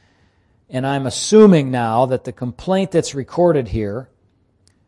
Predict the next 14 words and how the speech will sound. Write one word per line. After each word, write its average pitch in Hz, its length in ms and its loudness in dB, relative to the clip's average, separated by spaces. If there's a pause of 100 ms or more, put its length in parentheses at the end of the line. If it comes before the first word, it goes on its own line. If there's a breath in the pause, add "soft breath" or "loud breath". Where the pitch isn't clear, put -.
because 135 540 -2
their 143 320 2
widows 139 720 4
were 135 160 -4
neglected 131 640 -2
in 120 100 -6
the 117 80 -6
daily 127 340 -4
distribution, 123 720 -8
that's 135 220 -6
not 156 220 -10
just 139 260 -12
them 139 200 -10
whining. 135 920 -8